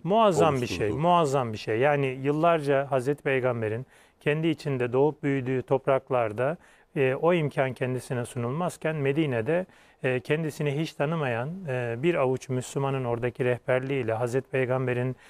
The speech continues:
Speaker 1: e, göndermesiyle, oraya gelmesiyle ve bambaşka bir boyuta ve, e, bugün dünya üzerinde işte is-, elhamdülillah iyi ki Müslümanız dediğimiz ve İslam medeniyeti, e,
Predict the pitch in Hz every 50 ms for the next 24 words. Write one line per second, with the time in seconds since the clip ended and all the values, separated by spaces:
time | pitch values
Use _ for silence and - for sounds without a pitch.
0 | - - - - - - 123 120 120 120 117 113 113 117 117 110 135 143 143 147
1 | 139 135 131 127 123 120 117 - - 123 110 104 107 110 135 151 139 147 156 151
2 | 143 135 127 127 120 120 117 113 104 - - 110 98 98 104 139 165 185 190 -
3 | 175 165 156 160 151 147 143 147 - - 185 202 180 151 127 117 - - - 175
4 | 151 147 139 127 120 113 107 107 - 180 175 156 151 147 147 143 - - - -
5 | - _ _ - 139 131 131 147 170 147 143 143 143 147 156 151 123 135 143 151
6 | 156 147 135 120 120 123 113 113 113 123 147 156 135 - - 151 139 131 - -
7 | - 151 139 135 143 160 156 139 131 113 110 107 110 110 123 151 143 139 - -
8 | 135 135 131 - - - 156 151 147 127 117 107 104 117 113 104 107 101 101 127
9 | 151 - - - - - - - _ 156 151 156 143 - - 160 151 143 131 120
10 | 120 120 120 117 117 113 - - 143 127 127 135 - 147